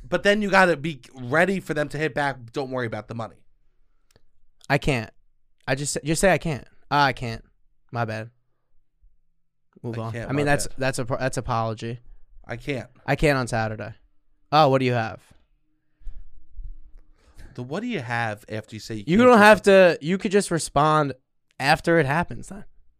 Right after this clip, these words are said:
Speaker 2: They don't, you don't owe, I mean, if it's a close friend,
Speaker 1: Nah,
Speaker 2: that's
Speaker 1: so
Speaker 2: when it gets tough, like, close
Speaker 1: Yeah.
Speaker 2: friends and family. Then
Speaker 1: My
Speaker 2: you gotta give
Speaker 1: summer's already
Speaker 2: excuses, but this is the,
Speaker 1: fucking
Speaker 2: a
Speaker 1: booked,
Speaker 2: huge
Speaker 1: bro.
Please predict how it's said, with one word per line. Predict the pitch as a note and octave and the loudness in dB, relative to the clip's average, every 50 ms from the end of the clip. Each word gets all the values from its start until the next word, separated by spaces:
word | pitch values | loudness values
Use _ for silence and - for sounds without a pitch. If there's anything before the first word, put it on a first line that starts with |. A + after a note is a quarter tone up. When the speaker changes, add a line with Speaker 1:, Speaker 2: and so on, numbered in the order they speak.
| _ - - _ _ _ - | _ -20 -20 _ _ _ -4
Speaker 2:
They | C3 C3+ | -2 0
don't, | D3 D#3+ C3+ | 0 0 2
you | C#3 D#3 | 4 4
don't | E3+ E3+ D3 C3+ | 4 4 4 4
owe, | C3+ D3+ D3+ D3 C#3+ C#3 B2+ - _ _ _ _ - | 4 4 4 4 2 2 0 -4 _ _ _ _ -4
I | - D#3 E3 | -2 0 0
mean, | F3+ F3+ F3 | 2 2 2
if | D#3+ | 2
it's | E3 - D#3 | 0 0 -2
a | C#3+ | -4
close | - - E3 E3 F3 D#3+ - - | 0 4 6 6 6 4 2 -2
friend, | - C3 C3+ C#3+ D#3 D#3 D#3 D#3 D#3 - - - - | -2 0 2 2 2 0 0 -2 -6 -10 -14 -20 -16
Speaker 1:
Nah, | A2 C3 B2+ A#2+ A#2+ A#2 | -10 -8 -6 -4 -2 2
Speaker 2:
that's | C3 D3+ D#3 | 2 2 4
Speaker 1:
so | - E3+ | 4 2
Speaker 2:
when | D#3+ | 2
it | D#3 C#3+ | 2 2
gets | C#3+ B2 - - | 0 -2 0 4
tough, | - D#3 D3 C#3+ C#3+ - | 4 6 6 6 4 2
like, | C3+ B2+ - B2 | -2 -4 -4 0
close | C3 D3+ D3+ D3 | 2 4 4 4
Speaker 1:
Yeah. | D3 | 4
Speaker 2:
friends | D3 D3 C#3+ C#3 C3 | 2 0 0 0 -2
and | C3+ B2 | -4 -4
family. | - C#3 C3 B2+ B2 B2 A#2+ A#2+ B2 C3 B2+ _ _ - - - - | -2 -2 0 0 0 -2 -2 -4 -4 -6 -8 _ _ -20 -20 -20 -8
Then | - C3+ - | -2 0 2
Speaker 1:
My | D#3 | 4
Speaker 2:
you | D3+ | 6
gotta | D3 D#3 D3+ D#3 D3 | 6 8 8 8 8
give | D#3+ D#3+ D3 | 6 6 6
Speaker 1:
summer's | C#3+ C#3 F#3 | 6 2 2
already | G3+ G#3 F3+ F#3 | 2 6 6 6
Speaker 2:
excuses, | E3+ - D3 C#3 B2+ | 6 6 2 0 4
but | D3+ E3+ | 6 8
this | G3 G3 G#3 | 8 8 6
is | G#3+ F3+ | 4 2
the, | E3+ F3+ - | 2 0 -2
Speaker 1:
fucking | - C3 D3 | -2 -4 -2
Speaker 2:
a | |
Speaker 1:
booked, | C#3 C#3+ E3 E3+ - | 0 2 2 2 4
Speaker 2:
huge | F#3+ G3 G3+ G#3 G3+ G3 D3 | 4 4 4 4 4 2 0
Speaker 1:
bro. | A2+ A2 A2 G#2 | -2 -4 -4 -6